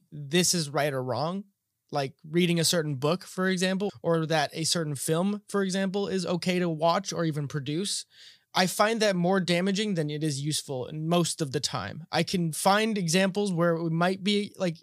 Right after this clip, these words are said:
certain things, like, or if it's done in a certain way, it, it m-, shouldn't be done that way. But most of the time, I am the type of person that would much rather have access to information, however that may be, and allowing the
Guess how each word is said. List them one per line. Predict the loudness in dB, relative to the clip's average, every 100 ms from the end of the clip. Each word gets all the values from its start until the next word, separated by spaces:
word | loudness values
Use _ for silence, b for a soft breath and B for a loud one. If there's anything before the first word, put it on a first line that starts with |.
| _
certain | 0 2 2 2
things, | 2 2 0
like, | 0
or | 2 0 -2
if | -2
it's | -2 -2 0
done | 4 4
in | 4
a | 2
certain | 0 0 -2
way, | 0 0 0 -4 B B B -10
it, | -8 -8 -6
it | -4
m-, | -2 -4 -2
shouldn't | 0 0 0
be | -2
done | 0 0 2
that | 2 2 0
way. | -4 -2 -2 -2
But | -4 -4 _ _ _ -20 -16 -2
most | 4 4 4 0
of | -2
the |
time, | -2 0 -2 -4
I | -2 0
am | 0
the | 0 -2
type | -2 -2
of | -4
person | -6 -6 -4 -4 -4
that | -4
would | -4
much | -4 -4 -2
rather | -2 0 -2
have | -2 -4 B B B B
access | 0 0 0 0
to | -2 -4
information, | -6 -8 -8 -8 -10 -12 -16 _
however | 0 2 2 0
that | 0 0 -2
may | -4
be, | -4 -4 -6 -12 _ _ _ _ _ _
and | -2 0
allowing | 2 4 4 2 2 0 -2
the | -4 0 0 2 0 -2